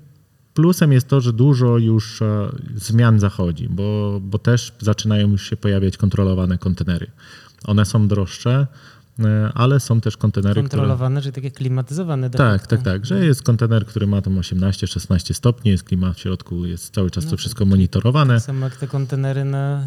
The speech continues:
Speaker 2: tirach po prostu.
Speaker 1: Dokładnie, i
Speaker 2: Mhm.
Speaker 1: wtedy to przyjeżdża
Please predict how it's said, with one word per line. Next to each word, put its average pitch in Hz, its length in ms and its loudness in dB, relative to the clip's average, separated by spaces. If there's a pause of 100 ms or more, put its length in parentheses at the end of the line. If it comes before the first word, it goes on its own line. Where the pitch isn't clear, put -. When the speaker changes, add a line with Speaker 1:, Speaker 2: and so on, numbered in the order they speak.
Speaker 2:
tirach 131 280 -4
po 131 120 -10
prostu. 127 440 -10 (300)
Speaker 1:
Dokładnie, 101 440 4
i 127 40 6
Speaker 2:
Mhm. 131 80 4
Speaker 1:
wtedy 135 240 2
to 101 100 0
przyjeżdża 95 800 -2